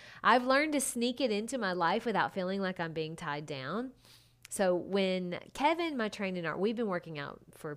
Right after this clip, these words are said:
probably seven years now. When we first started working out, we had very rigid schedules. So set times, uh, I had to be there at, I don't, I think it was eight o'clock. And it,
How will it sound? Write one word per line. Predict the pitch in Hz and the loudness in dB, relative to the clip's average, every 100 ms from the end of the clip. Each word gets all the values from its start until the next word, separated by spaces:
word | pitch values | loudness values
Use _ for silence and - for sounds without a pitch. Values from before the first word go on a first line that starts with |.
| - - | -12 -12
probably | 160 156 | -8 -8
seven | 151 - 143 160 151 | -10 -12 -12 -12 -12
years | 156 170 | -12 -10
now. | 180 185 185 - - - - | -8 -8 -10 -14 -20 -20 -8
When | 190 202 | -2 2
we | 202 | 2
first | 262 285 | 2 0
started | - 226 190 | 0 0 2
working | 180 165 160 | 0 -2 -4
out, | 240 254 175 | 0 0 2
we | 196 | 2
had | 185 170 | 0 0
very | 180 180 185 | 2 2 0
rigid | 165 160 160 151 | -2 -4 -6 -6
schedules. | - 214 175 - | -2 -2 -2 -6
So | - 156 | -6 -6
set | - 160 | -4 -4
times, | - 170 156 156 151 | -6 -8 -6 -8 -10
uh, | - - 90 104 | -12 -12 -6 -6
I | |
had | 165 170 | -4 -6
to | |
be | 165 170 | -4 -2
there | 160 151 | -2 -4
at, | 131 - | -6 -8
I | - | -10
don't, | 147 - | -10 -8
I | - | -8
think | 147 170 165 | -8 -10 -10
it | 147 | -8
was | 147 139 - | -10 -12 -10
eight | 139 147 | -8 -8
o'clock. | - 143 147 - - - - - - | -8 -8 -8 -10 -14 -20 -20 -20 -4
And | 220 226 214 | -2 0 -2
it, | - | -2